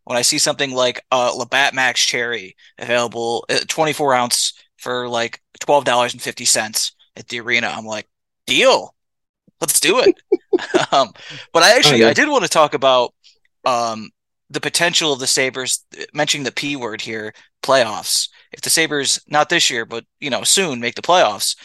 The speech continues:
Speaker 1: uh, they'll be playing playoff games in a Buffalo that's very different than the last time they made the playoffs.
Speaker 2: Very
Speaker 1: Uh,
Speaker 2: different.
Speaker 1: and I think Thin Man's an example.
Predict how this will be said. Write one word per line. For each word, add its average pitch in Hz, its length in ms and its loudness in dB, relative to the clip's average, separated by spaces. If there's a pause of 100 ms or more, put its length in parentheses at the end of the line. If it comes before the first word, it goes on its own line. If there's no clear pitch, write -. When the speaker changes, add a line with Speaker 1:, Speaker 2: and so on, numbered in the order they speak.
(380)
Speaker 1:
uh, 117 280 0 (160)
they'll 165 200 2
be 226 120 -4
playing 180 640 0 (200)
playoff 170 340 4
games 127 300 -6
in 123 100 -8
a 117 60 -6
Buffalo 160 420 0
that's 131 260 -2
very 156 340 4
different 180 320 -2
than 113 100 -16
the 117 80 -12
last 117 320 0
time 117 320 0 (300)
they 120 80 -6
made 120 160 -6
the 120 60 -12
playoffs. 147 580 2 (460)
Speaker 2:
Very 90 200 4
Speaker 1:
Uh, 80 160 -2
Speaker 2:
different. - 340 -12 (480)
Speaker 1:
and 127 260 2
I 135 80 2
think 151 200 0
Thin 208 180 0
Man's 165 220 2
an 123 60 -4
example. 117 640 -6